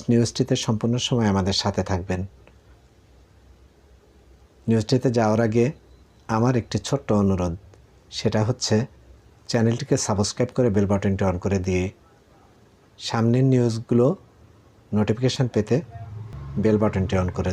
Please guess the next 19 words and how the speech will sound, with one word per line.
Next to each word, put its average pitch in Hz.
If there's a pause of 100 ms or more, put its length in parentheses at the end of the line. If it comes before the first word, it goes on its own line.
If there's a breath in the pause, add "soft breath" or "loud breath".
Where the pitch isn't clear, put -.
দেবেন। 92 (680)
চলুন, 113 (680)
নিউজটিতে 117
কী 143
লিখেছে 110
আগে 95
আমরা 95
সেটা 95 (100)
দেখি। 90 (1200 loud breath)
নিউজটির 135
হেডলাইন 117
করেছে 92 (840)
স্থানীয় 135 (120)
সরকারে 104
হচ্ছে 110 (580)
সিটি - (100)
গভর্নমেন্ট। 87 (760)
ভেতরে 127
কী 123